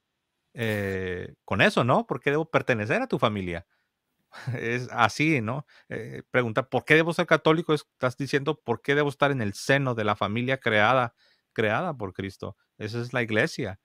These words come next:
Entonces, no tenemos la libertad de creer lo que queremos o de crear nuestras comunidades según nos parece, ¿no? Esa comunidad es la iglesia y Cristo la, la instituye y no es perfecta porque no somos perfectos,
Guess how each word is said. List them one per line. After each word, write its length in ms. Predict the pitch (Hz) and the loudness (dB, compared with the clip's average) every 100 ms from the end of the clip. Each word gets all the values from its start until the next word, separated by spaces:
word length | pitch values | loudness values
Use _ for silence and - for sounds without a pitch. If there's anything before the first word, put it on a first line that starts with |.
| _ | _
Entonces, 200 | - 117 | -8 -4
no 100 | 131 | -2
tenemos 420 | 151 139 139 143 | -2 -2 -2 -2
la 100 | 135 | 0
libertad 640 | 120 107 101 101 120 151 - _ _ _ | 0 0 -2 4 4 4 0 _ _ _
de 180 | 113 110 | -4 -4
creer 300 | - 104 113 | 0 0 2
lo 120 | 135 | 0
que 140 | - - | -6 -4
queremos 640 | 101 104 131 151 170 - _ _ _ _ _ | 0 4 4 2 -2 -6 _ _ _ _ _
o 160 | 113 | 0
de 560 | 107 107 104 101 101 98 | 2 2 2 2 0 -2
crear 300 | - 107 104 | 0 4 4
nuestras 320 | 131 131 123 - | 4 -2 -8 -6
comunidades 800 | 127 110 101 101 117 139 147 - _ _ _ | -6 -4 -2 2 4 2 -2 -10 _ _ _
según 560 | - 107 101 110 120 127 | -8 -6 -4 -4 -4 -4
nos 160 | 113 | -4
parece, 420 | - 98 143 - | 0 2 2 0
¿no? 220 | 95 127 - _ _ - | -6 -8 -12 _ _ -14
Esa 240 | 117 135 | -6 -4
comunidad 520 | - 127 110 101 120 | -4 -4 -2 0 0
es 120 | 123 | 0
la 80 | 135 | -2
iglesia 380 | 123 120 127 165 | 0 2 0 -2
y 60 | 151 | -4
Cristo 440 | - 110 - 123 | -2 -2 -2 -4
la, 260 | 107 95 - _ _ | -2 -4 -10 _ _
la 120 | 104 | -6
instituye 720 | 104 101 104 98 123 139 185 175 | -6 -4 -6 -2 0 0 -2 -4
y 120 | 123 | -4
no 160 | 110 117 | -2 -2
es 100 | - | -2
perfecta 560 | 127 117 123 120 156 | 0 2 4 4 2
porque 260 | 151 131 104 | -2 -2 -2
no 120 | 110 | 0
somos 280 | 120 123 120 | 0 0 0
perfectos, 640 | 107 101 113 120 175 190 | -2 2 2 2 -2 -4